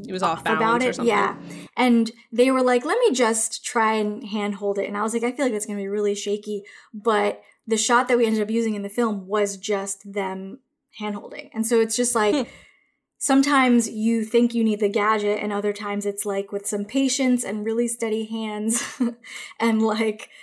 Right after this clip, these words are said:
Speaker 2: the, you know, the tenacity to make it happen, you might end up with, like, a better shot. And, and we didn't even have to stabilize it in post. The shot we used, it actually just, like, looks really smooth because of Jeanette just being really awesome.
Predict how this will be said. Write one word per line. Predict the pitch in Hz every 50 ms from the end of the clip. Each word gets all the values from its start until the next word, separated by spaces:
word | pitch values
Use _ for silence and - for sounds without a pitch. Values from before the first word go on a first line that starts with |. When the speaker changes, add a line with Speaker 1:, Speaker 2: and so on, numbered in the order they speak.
| - _ -
Speaker 2:
the, | 220 214 233 220 220 214 208 208 -
you | - 233 233
know, | 226 208 202 - 226 220 220
the | 220 220 214
tenacity | 214 - 247 226 220 214 214 226 226 226 - - 247 214 208 202 202
to | 202 214 226 208
make | 208 202 202 202 208 208 214
it | 220 208 196
happen, | 196 202 208 214 208 - 220 208 208 202 196
you | 196 196
might | 196 196 202 202
end | 240 196 202 196
up | 196 190 -
with, | 208 196 196 -
like, | 190 190 196
a | 202 196
better | 196 - - - -
shot. | 269 - - - - - - - -
And, | 220 196 190 190 190 _ - - - - - _ _ _ -
and | 214 202 214
we | 233
didn't | 254 269 262 262
even | 254 247 240
have | 240 220 220
to | - 208
stabilize | 214 - 214 202 202 202 202 196 190 190 185 -
it | 190
in | 190 185 190
post. | 190 - 208 196 208 190 - - - -
The | 202
shot | 202 - 196 196 -
we | 202 196
used, | 196 202 202 196 -
it | 208 202 -
actually | - - 220 208 - - 254 247
just, | 254 220 -
like, | - - -
looks | - - - - -
really | - - - -
smooth | 220 - - 240 - 135 - - -
because | 196 196 - 208 196 190
of | 196 190 190 - _ _ _ _ - - - - _ _ -
Jeanette | 226 - 214 196 190 - -
just | - 208 196 196 202
being | 208 202 196 190 185
really | 190 196 - -
awesome. | - - - 214 - - - 220